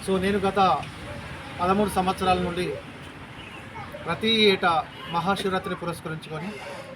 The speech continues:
మొట్టమొదటిసారిగా మా స్వగ్రామం బుగ్గారంలో సాంబశివ నాగేశ్వర ఆలయంలో పెద్దలు మా గురువర్యులు, సోదర సమానులు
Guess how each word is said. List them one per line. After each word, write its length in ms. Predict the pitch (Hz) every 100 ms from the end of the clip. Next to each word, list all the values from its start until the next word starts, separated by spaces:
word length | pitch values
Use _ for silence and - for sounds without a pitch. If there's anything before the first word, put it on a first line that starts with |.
| - - 320 -
మొట్టమొదటిసారిగా 880 | 160 208 202 160 180 170 170 143 - - - - - - 147
మా 240 | 147 143 - - - - - - - - -
స్వగ్రామం 540 | 160 175 185 180 165 160
బుగ్గారంలో 640 | 156 175 170 170 165 135 - - - - - - - -
సాంబశివ 420 | 160 180 180 185
నాగేశ్వర 400 | 165 165 165 160
ఆలయంలో 500 | 151 151 147 160 143 - - - - - - - - -
పెద్దలు 380 | 160 175 170 - - - - - 147
మా 60 | 143
గురువర్యులు, 560 | 156 165 160 160 190 233 - - - - - - - - - - - - - - - -
సోదర 220 | 170 180
సమానులు 520 | 165 156 156 151 143